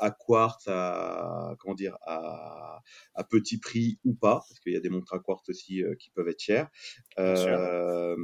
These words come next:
Speaker 1: et à une certaine époque aussi, euh, voilà, il y en a, on était plus Swatch, il y en a, c'était Casio, il y en a d'autres, c'était Festina, enfin voilà, avec le Tour de France, il y avait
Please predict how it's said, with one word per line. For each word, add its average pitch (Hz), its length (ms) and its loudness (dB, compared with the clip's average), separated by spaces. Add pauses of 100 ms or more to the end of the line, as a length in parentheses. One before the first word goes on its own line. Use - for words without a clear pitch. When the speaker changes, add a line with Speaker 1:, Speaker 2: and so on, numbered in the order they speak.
(140)
Speaker 1:
et 101 120 4
à 95 60 8
une 95 100 2
certaine 92 340 0
époque 90 300 0
aussi, 120 560 6
euh, 87 480 4
voilà, 90 340 2
il 85 40 0
y 87 40 -2
en 85 80 -4
a, 92 220 -2
on 85 140 -4
était - 180 -10
plus - 160 -20
Swatch, 101 400 4
il - 40 -6
y 87 40 -4
en - 20 -2
a, 82 60 -4
c'était - 260 -10
Casio, 98 440 2
il 101 40 6
y 90 40 4
en 87 80 -2
a 87 80 -2
d'autres, 92 400 -4
c'était - 260 -10
Festina, 92 540 -4
enfin 90 200 -6
voilà, 85 160 -4
avec 85 200 -6
le 87 60 -4
Tour - 200 -20
de 85 60 -8
France, 104 480 0
il 90 60 -8
y 90 60 -4
avait 82 160 -6